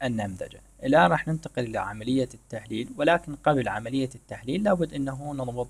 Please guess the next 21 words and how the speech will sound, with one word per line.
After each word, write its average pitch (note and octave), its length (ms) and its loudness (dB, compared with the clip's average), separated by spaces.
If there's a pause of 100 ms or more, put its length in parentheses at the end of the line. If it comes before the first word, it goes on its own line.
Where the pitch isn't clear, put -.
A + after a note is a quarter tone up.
بعض A2 240 2 (180)
الأمور. G2+ 440 -4 (720)
نذهب F#3+ 320 10
إلى C3 340 6
القائمة A#2+ 400 0
الخاصة A#2 420 -2
في - 260 -6
التحليل D3+ 540 -2 (120)
Analysis، G#2+ 680 -4 (440)
ونعمل B2+ 440 2
تشيك - 400 -6
بالنسبة A#2 420 -2
إلى A#2 420 0
الموديل، A#2+ 500 -4 (520)
نحدد C#3 380 0
كل A#2+ 220 -4
هذه A2 240 0
الإليمنت A2 520 -6
اللي A2 300 -12
هي A2 140 -10
موجودة G#2 600 -10